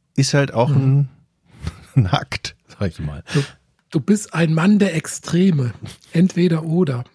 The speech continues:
Speaker 2: aber in der Mitte liegt die Wahrheit. Aber ich sehe bei mir das Gleiche. Ich bin vierzig Marathons gelaufen in meinem Leben. Ich hatte da Phasen, da bin ich wie ein Bekloppter durch die Gegend gelaufen und jetzt habe ich das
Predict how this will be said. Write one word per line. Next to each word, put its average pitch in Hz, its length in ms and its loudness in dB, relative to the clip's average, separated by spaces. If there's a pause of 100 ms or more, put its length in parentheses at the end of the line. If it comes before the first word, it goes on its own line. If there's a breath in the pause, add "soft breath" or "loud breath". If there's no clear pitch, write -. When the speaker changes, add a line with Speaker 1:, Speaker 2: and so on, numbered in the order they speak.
Speaker 2:
aber 156 300 -2
in 156 100 0
der 170 100 0
Mitte 220 240 0
liegt 123 280 -6
die 139 100 -6
Wahrheit. 123 460 -8
Aber 185 180 4
ich 170 100 -6
sehe 208 160 2
bei 175 80 2
mir 175 140 4
das 175 180 -2
Gleiche. 151 320 -2
Ich 127 100 -12
bin 151 120 0
vierzig 202 380 0
Marathons 175 500 0
gelaufen 139 380 -4
in 139 40 -2
meinem 131 180 -2
Leben. 139 180 -2
Ich - 120 -6
hatte 160 160 0
da 139 180 0 (340 loud breath)
Phasen, 151 420 0
da 143 80 0
bin 156 180 2
ich 143 140 -4
wie 175 80 2
ein 160 80 2
Bekloppter 156 500 -2
durch - 160 -10
die 156 100 -6
Gegend 160 240 2
gelaufen 143 420 -4
und 131 100 -4
jetzt 151 200 -4
habe 151 120 -2
ich - 40 -10
das - 260 -6